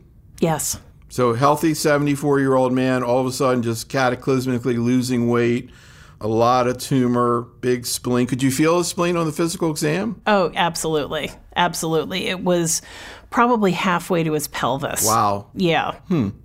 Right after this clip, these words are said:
Speaker 1: It was one of those spleens you could see across the room <laughs> when someone got on the exam table and lifted up their gown. Yeah.
Speaker 2: So it sounds like things have been pretty rough since that point. What's been going on?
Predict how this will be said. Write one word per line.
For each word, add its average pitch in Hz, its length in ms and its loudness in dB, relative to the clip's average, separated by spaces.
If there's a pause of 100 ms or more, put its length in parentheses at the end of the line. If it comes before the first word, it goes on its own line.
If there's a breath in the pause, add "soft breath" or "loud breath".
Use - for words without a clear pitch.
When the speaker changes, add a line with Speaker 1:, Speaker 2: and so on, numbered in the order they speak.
(120)
Speaker 1:
It 214 120 4
was 208 140 2
one 220 140 2
of 208 80 2
those 202 180 0
spleens 196 380 0
you 185 80 0
could 185 180 -4
see 175 220 0
across 170 400 -2
the 185 120 -2
room 175 320 0
<laughs> - 20 2
when - 180 -2
someone 190 500 2
got 180 240 0
on 175 140 0
the 175 100 -2
exam 170 400 -4
table 160 340 -2
and 160 240 -4 (360 loud breath)
lifted 170 320 0
up 139 240 -2
their 165 180 2
gown. 160 580 -2
Yeah. 147 380 0
Speaker 2:
So 139 420 2
it 131 200 -2
sounds 143 440 0
like 127 180 2
things 131 280 0
have 123 140 -2
been 120 180 0
pretty 127 260 2
rough 123 280 2
since 131 300 -2
that 101 220 0
point. 104 280 -2
What's 113 180 -2
been 127 140 0
going 113 240 2
on? 113 360 -2